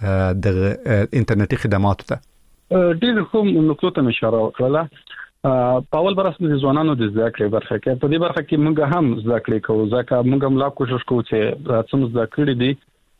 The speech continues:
Speaker 2: یا څه زده کوو، کوشش کوو د زده کړې په دوران کې. خو دا ټول موږ د انټرنیټ زده کړه چې، اه، کوم شیان چې موږ زده کوو، هغه په افغانستان کې نشته موږ لپاره. د روبوټیک په برخه کې موږ ته نشته. موږ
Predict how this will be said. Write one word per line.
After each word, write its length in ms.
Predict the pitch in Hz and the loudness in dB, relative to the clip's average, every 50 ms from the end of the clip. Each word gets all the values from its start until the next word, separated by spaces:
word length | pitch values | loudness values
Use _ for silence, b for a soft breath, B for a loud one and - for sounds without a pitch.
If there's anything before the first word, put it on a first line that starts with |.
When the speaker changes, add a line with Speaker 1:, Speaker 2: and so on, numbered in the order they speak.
| _ | _
Speaker 2:
یا 280 | 123 113 120 131 139 135 - | 0 2 2 2 0 -2 -2
څه 160 | - 139 123 | -2 -2 0
زده 140 | 117 131 123 | 0 0 -2
کوو، 400 | 117 - 135 139 156 151 143 139 | 0 0 0 2 2 2 2 0
کوشش 400 | 123 - 135 127 - 160 139 - | 0 -2 -4 -2 -2 -4 -4 -2
کوو 140 | - 156 147 | 0 0 0
د 140 | 127 123 110 | 0 0 -2
زده 160 | 101 127 123 | 0 -2 -4
کړې 160 | - - 104 | -2 -4 -6
په 300 | - - 117 113 110 117 | -2 0 0 0 0 0
دوران 320 | 104 110 107 107 110 110 | 0 0 0 0 0 0
کې. 180 | 113 - 127 - | 0 -2 -2 -2
خو 60 | - | 0
دا 100 | 147 151 | 0 0
ټول 260 | 139 - 175 165 143 | 0 0 0 2 2
موږ 120 | 135 135 127 | 2 2 2
د 40 | 120 | 2
انټرنیټ 360 | 113 110 - 113 117 117 113 | 0 0 0 0 0 0 0
زده 140 | 107 127 156 | 0 -2 -2
کړه 140 | 156 - 147 | -2 -2 -4
چې، 180 | 139 - 147 B B B B B B B - | -2 -4 -6 B B B B B B B -2
اه، 100 | 143 135 | -2 -2
کوم 200 | 123 - 202 208 | 0 0 -2 0
شیان 180 | - 196 175 160 | 0 -2 -4 -2
چې 100 | - 165 | -2 0
موږ 220 | 180 196 185 160 | 0 2 2 0
زده 100 | 156 160 | 0 -2
کوو، 280 | 147 - 165 180 175 147 | -2 0 0 2 2 2
هغه 120 | 131 147 | 2 0
په 120 | 147 - 139 | 0 0 -2
افغانستان 540 | 120 110 113 110 107 101 - - 147 156 135 | 0 0 0 0 -2 -2 -2 -2 -2 -2 -2
کې 100 | - - | -2 -2
نشته 480 | 101 107 135 147 143 - - - 101 | 0 0 0 0 -4 -6 -4 -2 0
موږ 220 | 101 101 101 101 104 | 2 2 2 2 0
لپاره. 600 | 101 98 - - 104 101 95 95 - 110 123 - B B B B B _ _ _ _ _ _ - | 0 -2 -2 -2 -2 0 0 -2 -4 -4 -6 -10 B B B B B _ _ _ _ _ _ -2
د 80 | 117 117 | 0 0
روبوټیک 520 | 127 123 120 117 123 123 120 - 147 135 | 2 0 0 0 0 -2 -2 -2 -4 -2
په 80 | - 143 | -2 -2
برخه 300 | 131 147 151 - - 143 | 0 0 -2 -2 -4 -4
کې 120 | 120 - 139 | -4 0 0
موږ 160 | 151 156 135 | 0 0 0
ته 80 | 143 151 | 0 -2
نشته. 240 | 160 139 - 156 | -2 -2 -2 0
موږ 160 | 143 156 175 | 0 2 2